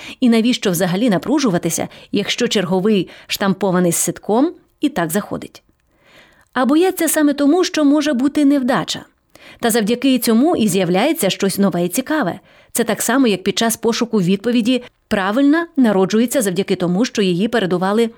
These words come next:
десятки неправильних. Телевізійники зазвичай не хочуть цих проблем. Вони кажуть, що немає на це бюджетів. І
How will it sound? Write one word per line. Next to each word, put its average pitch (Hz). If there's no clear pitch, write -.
десятки 196
неправильних. 208
Телевізійники 320
зазвичай 294
не 294
хочуть 247
цих 175
проблем. 196
Вони 220
кажуть, 247
що 196
немає 190
на 190
це 185
бюджетів. 196
І 370